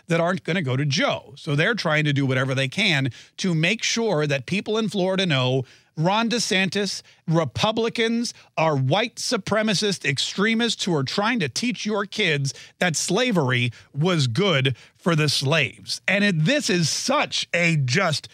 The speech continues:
travesty that even C N N, Scott Jennings, who is a regular contributor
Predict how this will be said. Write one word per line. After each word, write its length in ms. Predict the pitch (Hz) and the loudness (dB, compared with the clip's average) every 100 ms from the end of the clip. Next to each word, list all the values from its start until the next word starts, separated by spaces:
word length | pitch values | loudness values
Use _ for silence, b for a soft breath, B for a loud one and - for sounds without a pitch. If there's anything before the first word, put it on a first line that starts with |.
| b b | b b
travesty 880 | - 254 330 185 107 - - - - b b b | 0 2 2 2 -2 -6 -16 -20 -20 b b b
that 240 | 165 190 - | 0 0 0
even 380 | 269 311 294 269 | 0 2 0 0
C 240 | 226 247 | 0 2
N 80 | 226 | 2
N, 140 | 139 | 0
Scott 480 | - - 247 285 285 | -2 -2 0 0 0
Jennings, 540 | 156 220 220 135 127 | 0 2 2 0 0
who 140 | 151 160 | 0 2
is 140 | 147 | 2
a 140 | 147 143 | 2 2
regular 420 | 180 220 226 214 | 0 0 -2 -2
contributor 540 | 202 180 165 165 156 | -2 -2 0 0 0